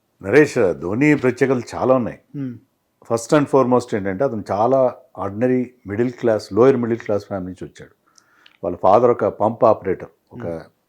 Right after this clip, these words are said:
Speaker 1: ఆ, లేబరర్ అనుకోండి,
Speaker 2: Hmm.
Speaker 1: చిన్న సైజు ఉద్యోగి, చిరుద్యోగి. ఇతను కూడా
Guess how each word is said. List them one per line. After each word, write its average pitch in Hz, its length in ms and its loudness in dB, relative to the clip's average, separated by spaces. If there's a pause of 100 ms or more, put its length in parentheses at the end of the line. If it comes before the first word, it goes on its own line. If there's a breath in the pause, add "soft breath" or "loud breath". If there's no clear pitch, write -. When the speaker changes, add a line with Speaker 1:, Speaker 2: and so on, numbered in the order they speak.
(180)
Speaker 1:
ఆ, 85 380 -6 (140)
లేబరర్ 120 440 4
అనుకోండి, 80 500 -4 (220)
Speaker 2:
Hmm. 117 160 -8 (160)
Speaker 1:
చిన్న 139 320 -2
సైజు 131 260 2
ఉద్యోగి, 107 400 -2 (280)
చిరుద్యోగి. 110 440 -2 (920)
ఇతను 180 280 4
కూడా 175 420 8